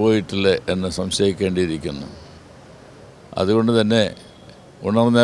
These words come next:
പ്രവർത്തിക്കേണ്ടതായിട്ടുള്ള ചുമതലക്കാർ ഉണർന്ന് പ്രവർത്തിക്കണം എന്ന ഉദ്ബോധനമാണ് നൽകുവാനായിട്ട് ഈ അവസരം ഞാൻ താല്പര്യപ്പെടുന്നത്. മുറിവേറ്റതായിട്ടുള്ള ഒരു സമൂഹം വംശീയമായ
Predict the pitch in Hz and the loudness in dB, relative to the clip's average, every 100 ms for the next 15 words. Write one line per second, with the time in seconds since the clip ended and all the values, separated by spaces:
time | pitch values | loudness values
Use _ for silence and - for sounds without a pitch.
0 | 104 110 110 101 107 113 107 107 104 101 | 4 2 2 -2 -2 0 2 4 4 2
1 | 101 98 95 98 104 98 101 87 - - | -2 -4 -2 -2 0 0 2 0 -2 -12
2 | - - 85 95 104 110 95 95 98 92 | -20 -12 -6 0 0 0 -2 -2 -2 -2
3 | 104 98 104 92 - 92 92 95 - - | -4 -2 -2 -4 -6 -4 -2 -4 -4 -10
4 | - - - - - - - - - 101 | -20 -20 -20 -20 -20 -20 -20 -20 -6 -4
5 | 98 101 120 117 117 113 101 98 90 98 | 0 6 6 6 4 4 2 0 -2 0
6 | 98 104 101 98 95 92 85 92 95 90 | 2 2 2 2 0 0 0 2 2 2
7 | - 95 90 87 80 90 82 90 80 82 | -2 -4 -2 -2 0 0 0 -4 -4 -4
8 | 85 78 67 - - - - - - - | -6 -6 -8 -12 -18 -20 -20 -20 -20 -20
9 | - - - - - - - - - - | -20 -20 -20 -20 -20 -20 -20 -20 -20 -20
10 | - - 110 120 135 123 127 123 120 110 | -20 -8 0 6 6 6 4 8 8 6
11 | 117 117 - 107 107 - 101 107 85 76 | 4 2 4 2 2 0 2 0 0 -6
12 | - - - - - - - - - - | -10 -20 -20 -20 -20 -20 -20 -20 -20 -20
13 | - - - - 95 101 107 - 123 120 | -20 -20 -20 -8 0 2 2 2 4 6
14 | 117 | 6